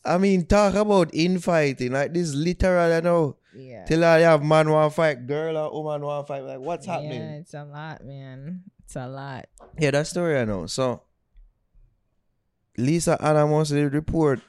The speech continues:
Speaker 1: Bell to the police. And I say, "Yo, the man say, 'Well, I thump her in her face.'" Right?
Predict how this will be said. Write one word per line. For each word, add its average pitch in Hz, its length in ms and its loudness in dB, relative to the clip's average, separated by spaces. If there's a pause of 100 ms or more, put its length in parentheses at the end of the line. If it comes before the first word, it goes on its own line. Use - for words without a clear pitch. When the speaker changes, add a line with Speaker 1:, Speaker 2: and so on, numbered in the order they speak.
(140)
Speaker 1:
Bell 127 260 2
to 123 140 -2
the 117 80 0
police. 127 800 0 (1400)
And 120 180 2
I 117 60 2
say, 120 180 0
"Yo, 113 100 4
the 110 100 2
man 113 260 2
say, 110 120 -2
'Well, 104 160 -2
I 104 60 -2
thump 113 340 -4
her 98 180 -10
in 98 80 -16
her 95 200 -16
face.'" - 480 -20 (460)
Right? 107 240 -4